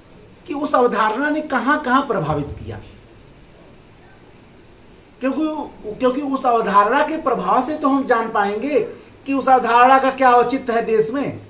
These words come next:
अच्छा, एक बात है कि पूंजीवाद की अवधारणाएं बड़े ही बाद में प्रश्न चिन्ह उठ जाता है, चाहे उन्नीस सौ उनतीस का अमेरिका का मंदी हुआ, चाहे अभी दो हज़ार सात में आया मंदी हुआ,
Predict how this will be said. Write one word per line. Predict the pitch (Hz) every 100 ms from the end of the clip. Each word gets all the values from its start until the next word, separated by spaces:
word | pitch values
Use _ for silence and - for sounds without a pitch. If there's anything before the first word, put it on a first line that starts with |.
| - - - - - - - - -
अच्छा, | 233 285
एक | 262 302 -
बात | 254 240 247
है | 247
कि | 269
पूंजीवाद | - 254 254 269 262 254 285 262
की | 277
अवधारणाएं | 254 247 214 214 214 226 254 285 - - - -
बड़े | 151 202 233
ही | 285
बाद | 240 214 220
में | 226
प्रश्न | 220 214 214
चिन्ह | 226 208 185
उठ |
जाता | 170 170 170 165
है, | 175 185 - - -
चाहे | 202
उन्नीस | 214 214 220 233 233
सौ |
उनतीस | 214 208 233 -
का | 226
अमेरिका | 214 202 196 208 208
का | 202
मंदी | 190 196 208
हुआ, | 185 185 196 196 - - - -
चाहे | 208 220 226
अभी | 180 185
दो | 175 208
हज़ार | 208 214
सात | 214 214 226 226
में | 220
आया | 208 208 208 202 - -
मंदी | 190 202 220
हुआ, | 196 185 214 208